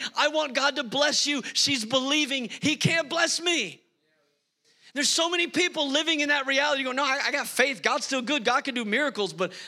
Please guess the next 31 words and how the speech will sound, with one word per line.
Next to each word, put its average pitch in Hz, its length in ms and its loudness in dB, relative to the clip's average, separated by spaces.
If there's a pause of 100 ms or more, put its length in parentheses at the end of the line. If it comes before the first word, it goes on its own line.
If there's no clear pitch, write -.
I'm 262 200 0
not 330 180 0
going 233 200 2
to 180 60 -4
the 180 140 4
altar 180 260 0
for 160 140 -2
prayer 185 240 2
this 175 220 -2
morning. 196 280 0 (120)
I've 302 160 4
been 320 140 -2
dealing 240 320 0
with 233 160 -2
this 302 180 0
for 226 140 0
fifteen 262 500 0
years." 302 600 -4 (2000)
And 214 120 -6
you 220 100 0
see 311 520 2
a, 262 40 -4
a, 220 60 -4 (440)
a 175 40 -12
Christian 302 560 0
struggling 302 880 0 (1080)
to 269 260 -2 (220)
apply 240 800 2 (180)
what 226 220 0
they 220 140 4
believe 202 640 -2